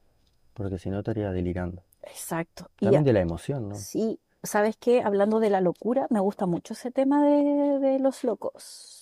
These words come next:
Speaker 2: entre comillas. De hecho, la palabra locura es locura.
Speaker 1: Es lo que cura.
Speaker 2: Sí, y la mayoría de
Speaker 1: La
Speaker 2: los
Speaker 1: locura es lo que cura.
Speaker 2: locos, eh, han sido, no sé, canalizadores, que no sé,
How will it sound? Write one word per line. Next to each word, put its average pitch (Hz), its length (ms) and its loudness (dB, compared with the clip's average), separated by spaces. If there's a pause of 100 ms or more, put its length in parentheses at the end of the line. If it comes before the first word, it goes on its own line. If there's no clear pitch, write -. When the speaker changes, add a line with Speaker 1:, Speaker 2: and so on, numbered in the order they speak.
Speaker 2:
entre 185 220 -10
comillas. 165 420 -6
De 202 100 4
hecho, 226 180 2
la 220 100 6
palabra 196 380 4
locura 226 500 4
es - 160 0
locura. 226 960 4
Speaker 1:
Es 107 120 -4
lo 107 140 0
que 101 100 6
cura. 92 320 0 (640)
Speaker 2:
Sí, 262 380 6
y 220 200 2
la 190 120 2
mayoría 190 460 6
de 240 80 8
Speaker 1:
La 233 100 4
Speaker 2:
los 220 80 2
Speaker 1:
locura 127 120 2
es - 20 4
lo 269 160 10
que 202 60 -2
cura. 220 120 6
Speaker 2:
locos, 277 500 6
eh, 196 220 2
han 202 160 2
sido, 214 300 2
no 208 100 -2
sé, 214 220 4
canalizadores, 202 1300 4
que 220 120 -2
no 202 140 0
sé, 185 880 2